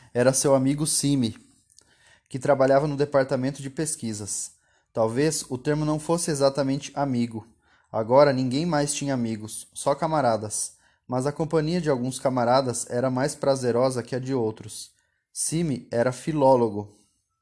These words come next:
especialista em nova fala. Na realidade, fazia parte da vasta equipe de especialistas encarregada de compilar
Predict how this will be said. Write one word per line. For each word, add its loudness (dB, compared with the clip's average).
especialista 2
em 0
nova 4
fala. 2
Na -2
realidade, 4
fazia 2
parte 4
da 4
vasta 4
equipe -6
de -6
especialistas -2
encarregada 0
de -8
compilar -2